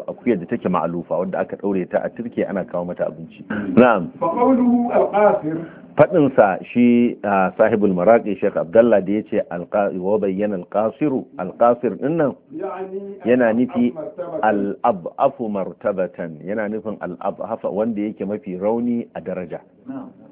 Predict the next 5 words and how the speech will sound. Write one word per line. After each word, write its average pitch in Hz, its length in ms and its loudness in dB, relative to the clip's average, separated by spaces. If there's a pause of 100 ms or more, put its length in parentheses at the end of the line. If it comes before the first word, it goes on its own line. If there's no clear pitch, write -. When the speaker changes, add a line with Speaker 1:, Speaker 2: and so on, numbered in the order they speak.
Speaker 2:
لكونه 196 880 -2
آحادا. 170 1120 -2
Speaker 1:
Saboda 110 280 6
kasancewarsa 107 1160 2
hadi-, 98 360 -2